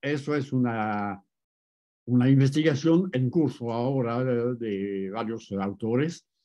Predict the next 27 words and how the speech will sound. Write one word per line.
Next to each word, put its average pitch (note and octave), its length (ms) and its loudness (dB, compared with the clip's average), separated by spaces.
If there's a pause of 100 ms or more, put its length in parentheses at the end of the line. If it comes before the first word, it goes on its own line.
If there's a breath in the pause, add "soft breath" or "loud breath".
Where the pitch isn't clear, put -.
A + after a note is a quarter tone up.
(260)
Entonces, B2 600 -2 (420)
eh, A#2 360 -4
pero C3+ 300 0
son D3 240 0
trescientos, D#3 1000 -2
eh, C#3 40 -2 (160)
más C#3 200 2
de C#3+ 80 0
trescientos B2+ 520 -4
canchas, D#3+ 420 -4
entonces A#2+ 500 -6
es A#2 200 -4
difícil C3+ 460 0
ubicarlas, C3 680 0
eh, C3 540 -2
así, A#2 400 -4 (100)
eh, D3+ 420 2 (840 soft breath)
en B2+ 120 2
la C3+ 120 4
respuesta, B2+ 480 -2
eh, C#3+ 340 -2 (300)
pero A2+ 180 0
son B2+ 200 2
trescientos, C#3 540 0
más C#3+ 180 0
de C#3+ 80 -2
trescientos. A#2 680 -8